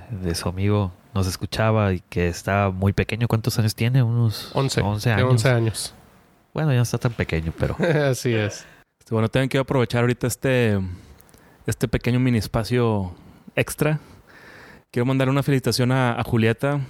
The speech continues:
Speaker 3: que es la, la, la, la hija de mi, de mi buen hermano Ricardo Boula, que, que viven allá en Alemania.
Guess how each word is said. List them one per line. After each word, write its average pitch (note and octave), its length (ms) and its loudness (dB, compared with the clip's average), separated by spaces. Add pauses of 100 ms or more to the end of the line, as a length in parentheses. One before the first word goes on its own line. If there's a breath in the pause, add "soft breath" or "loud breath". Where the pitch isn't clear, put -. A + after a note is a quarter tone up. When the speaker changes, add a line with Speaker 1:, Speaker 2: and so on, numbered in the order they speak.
Speaker 3:
que B2 100 -2
es A2 60 2
la, A2 600 2
la, G#2+ 240 2
la, A2 160 -2
la A2 140 2
hija A#2 240 0
de A#2+ 100 2
mi, G#2+ 460 2 (260)
de A2 160 0
mi G#2 220 4
buen A2 180 2
hermano A2+ 800 2
Ricardo G#2+ 400 0
Boula, A#2 380 2
que, A2 180 -2
que G#2 300 0
viven A2 220 4
allá A2+ 100 4
en A2+ 60 2
Alemania. A#2 420 2